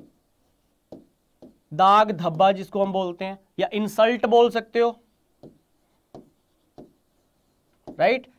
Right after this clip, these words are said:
इसका मीनिंग भी सेम है और ब्लॉट का मीनिंग भी सेम है। तो blot is also insult, disgrace, slur is also insult, disgrace, spot is also insult, disgrace। जो कलंक होता है, दाग होता है, धब्बा होता है।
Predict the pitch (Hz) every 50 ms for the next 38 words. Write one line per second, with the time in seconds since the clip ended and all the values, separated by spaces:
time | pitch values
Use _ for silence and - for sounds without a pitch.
0 | _ - 214 202 - - - 240 254 254 254 254 262 262 247 269 269 - - 254
1 | 247 254 254 247 247 254 247 - _ _ _ _ _ _ _ _ _ _ _ _
2 | _ _ _ _ _ _ _ - 202 208 208 - 190 151 190 202 220 233 247 247
3 | - - 247 247 247 247 247 240 240 214 226 226 226 - 151 131 113 107 90 -
4 | _ _ _ _ _ _ _ _ _ _ _ - - 185 156 151 214 214 233 247
5 | 247 247 - 285 277 262 262 254 254 240 - - 277 277 269 262 - 277 262 277
6 | 277 220 226 269 262 - - 262 269 269 285 285 285 285 - _ _ _ - -
7 | 196 208 226 240 247 254 269 269 247 262 247 240 240 240 - 277 277 269 262 -
8 | - 262 262 262 220 254 262 262 - - - 254 254 262 285 285 285 - _ _
9 | - - - - 233 233 240 254 - - 277 269 254 254 254 254 247 - 269 269
10 | 269 262 233 202 254 254 240 247 233 - - 185 180 220 208 - 165 175 156 143
11 | 127 - - 156 165 202 202 226 226 226 233 247 233 - 220 208 214 233 233 196
12 | 214 196 202 202 202 196 196 208 220 202 170 160 143 131 147 139 123 110 - 110
13 | 101 -